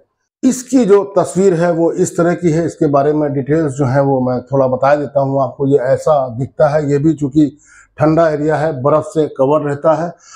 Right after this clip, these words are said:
लगभग, लगभग परमाफ्रॉस्ट है। साल में एक आध दिन या एक दो दिन ऐसा होता है कि टेम्परेचर ज़ीरो डिग्री से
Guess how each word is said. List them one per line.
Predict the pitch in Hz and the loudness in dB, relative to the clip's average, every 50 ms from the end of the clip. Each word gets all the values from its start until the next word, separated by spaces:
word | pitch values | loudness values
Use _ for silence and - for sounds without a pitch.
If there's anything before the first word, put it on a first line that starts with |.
| - - _ _ | -20 -20 _ _
लगभग, | 127 139 160 165 165 165 165 180 185 170 | 4 4 4 4 2 0 0 0 0 2
लगभग | 165 160 143 139 160 175 | 0 -2 0 0 0 -2
परमाफ्रॉस्ट | 160 - - - 156 143 156 160 160 151 156 - 147 147 147 147 - 151 | -2 -4 0 0 2 2 2 2 0 0 0 0 0 0 0 -4 -4 -2
है। | 160 170 | -2 -2
साल | 160 - 147 143 147 147 | 0 0 0 2 2 2
में | 147 151 147 | 2 0 0
एक | 143 143 156 147 143 | 0 0 0 2 2
आध | 147 143 143 | 2 2 2
दिन | 139 143 147 147 147 | 0 -2 0 0 0
या | 143 143 | 2 0
एक | 143 147 143 139 | 0 0 0 0
दो | 143 147 147 | -2 0 0
दिन | 143 139 135 | 0 -2 0
ऐसा | 127 127 - 147 | -2 -2 -2 -2
होता | 131 123 123 123 139 135 | -2 -2 -4 -2 -2 0
है | 131 127 | 0 0
कि | 131 139 | -2 -4
टेम्परेचर | - 131 123 117 123 120 117 135 127 - - _ _ _ - - - - _ _ | -4 -4 -6 -4 -8 -4 0 0 -2 -2 -4 _ _ _ -20 -20 -20 -20 _ _
ज़ीरो | 120 135 147 151 151 | 2 2 4 4 4
डिग्री | 147 143 135 143 147 | 2 2 0 0 -2
से | 135 147 147 143 - 107 - | 0 0 0 0 0 -4 -10